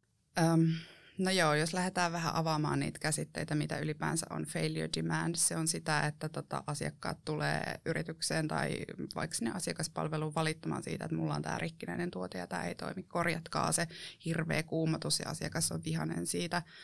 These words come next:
että pitää saada nyt laite toimimaan. Mut entä jos tota, yritys suuntautuisikin sillä tavalla, että ne keskittyisi vaan siihen niinku asiakkaan arvon tuottamiseen,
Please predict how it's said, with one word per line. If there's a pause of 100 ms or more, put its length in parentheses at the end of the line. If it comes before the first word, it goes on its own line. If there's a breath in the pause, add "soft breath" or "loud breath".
(640 loud breath)
että
pitää
saada
nyt (380 loud breath)
laite
toimimaan. (360 loud breath)
Mut
entä
jos
tota,
yritys (140)
suuntautuisikin
sillä
tavalla,
että
ne
keskittyisi
vaan
siihen
niinku (160)
asiakkaan
arvon
tuottamiseen,